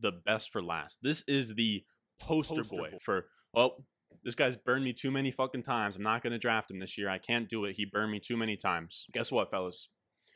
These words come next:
Speaker 1: We're doing this again in twenty twenty-one. The poster child for bounce back wide receivers in twenty twenty-one,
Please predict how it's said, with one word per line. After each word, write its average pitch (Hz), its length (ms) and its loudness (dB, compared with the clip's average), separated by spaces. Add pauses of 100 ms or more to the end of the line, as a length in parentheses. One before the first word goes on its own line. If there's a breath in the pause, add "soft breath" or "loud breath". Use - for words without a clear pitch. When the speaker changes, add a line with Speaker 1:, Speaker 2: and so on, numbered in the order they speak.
(360 soft breath)
Speaker 1:
We're 131 100 6
doing 160 300 6
this 151 160 2
again 123 220 4
in 107 60 -2
twenty 110 260 2
twenty-one. 92 500 -2 (180)
The 139 380 0 (360)
poster 185 400 4
child 92 440 0 (680)
for 113 160 4
bounce 110 380 2
back 123 280 2
wide 107 280 2
receivers 95 800 -6 (460)
in 139 140 -2
twenty 131 260 0
twenty-one, 107 580 0